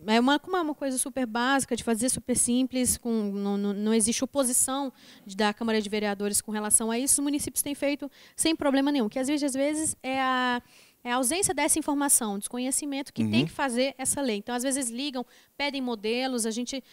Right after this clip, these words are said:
Speaker 1: mas isso é uma coisa fácil, a gente não trabalha com modelo de lei na C N M,
Speaker 2: Uhum.
Speaker 1: mas a gente indica vários municípios que têm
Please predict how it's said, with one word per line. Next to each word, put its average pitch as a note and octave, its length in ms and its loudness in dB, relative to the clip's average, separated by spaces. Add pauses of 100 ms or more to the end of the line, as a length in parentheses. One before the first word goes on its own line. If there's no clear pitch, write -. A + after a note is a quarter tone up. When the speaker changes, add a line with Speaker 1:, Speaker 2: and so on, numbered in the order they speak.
(140)
Speaker 1:
mas D#4 120 -4
isso F#4+ 140 2
é - 20 -2
uma F#4 100 0
coisa F4 220 -4
fácil, D#4 440 -6
a B3 60 -2
gente C4+ 240 -4
não D#4 120 -2
trabalha D4 340 -2
com D4+ 100 -8
modelo C#4 340 -2
de B3 100 -6
lei C4 140 -2
na C4+ 100 -4
C C#4 120 -2
N C#4 160 -4
M, G3+ 260 -4
Speaker 2:
Uhum. G#3 300 -4
Speaker 1:
mas A#3 140 -4
a B3+ 40 -2
gente C#4 240 -4
indica D4 280 -4
vários C4+ 240 -2
municípios C4+ 520 -4
que - 120 -14
têm E4+ 460 -6